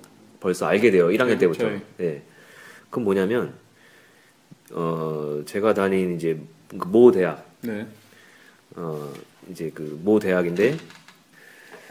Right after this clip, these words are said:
Speaker 1: 그 모 대학인데, 어, 미팅이 들어와요.
Speaker 2: 네.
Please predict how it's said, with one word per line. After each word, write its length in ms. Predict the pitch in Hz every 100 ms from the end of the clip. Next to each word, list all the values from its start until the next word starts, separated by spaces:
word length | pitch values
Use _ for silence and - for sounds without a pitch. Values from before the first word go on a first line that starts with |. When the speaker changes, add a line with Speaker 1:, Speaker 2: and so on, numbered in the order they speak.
| - -
Speaker 1:
그 80 | 113
모 240 | 104 120
대학인데, 920 | 113 107 104 101 95 107 101 85 80 90
어, 800 | 90 85 82 82 80 78 73 69 - _ _ _ _ _ _ _ _ _ _ _ _ -
미팅이 420 | 104 - 117 123
들어와요. 360 | 120 101 - - - _
Speaker 2:
네. 280 | - 110 107